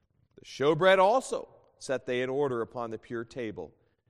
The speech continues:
and the candlestick of gold with the lamps thereof to burn every evening. For we keep the charge of the Lord our God, but ye have forsaken him.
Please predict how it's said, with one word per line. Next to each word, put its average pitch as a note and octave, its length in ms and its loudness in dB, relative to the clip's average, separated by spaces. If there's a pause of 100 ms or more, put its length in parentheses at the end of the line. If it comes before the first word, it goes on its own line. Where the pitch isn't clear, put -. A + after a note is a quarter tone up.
(260)
and C2 80 -20
the B1 80 -18
candlestick D#3 600 -4
of D#3 140 -6
gold D#3+ 360 2
with E3 100 -14
the F3 100 -4
lamps E3+ 340 -6
thereof G2+ 400 -4
to A#2 100 -12
burn A#2 260 -6
every B2+ 280 -8
evening. G#2 340 -12
For A#2+ 140 -8
we A2+ 140 -8
keep - 400 -10
the - 80 -18
charge G2+ 600 -4
of F#2 100 -12
the F#2+ 80 -10
Lord G#2 200 -8
our B2 140 -6
God, F#2 400 -6 (880)
but - 180 -18
ye E2+ 80 -10
have E2+ 120 -6
forsaken F#2+ 500 -12
him. D#2 180 -20